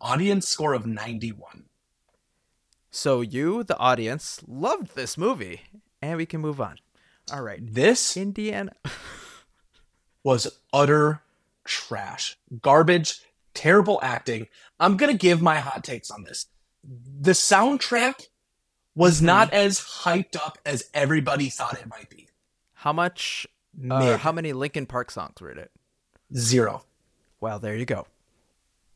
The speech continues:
Speaker 1: That or I didn't know what it was. It, it, it goes, it, like,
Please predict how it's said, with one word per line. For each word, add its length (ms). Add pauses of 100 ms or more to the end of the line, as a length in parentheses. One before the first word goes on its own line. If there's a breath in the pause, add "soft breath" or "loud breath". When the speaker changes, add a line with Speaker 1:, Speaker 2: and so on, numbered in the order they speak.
(960)
Speaker 1:
That 160
or 80
I 60
didn't 260
know 120
what 140
it 80
was. 440 (300)
It, 140 (240)
it, 440 (300)
it 160
goes, 320
it, 260
like, 260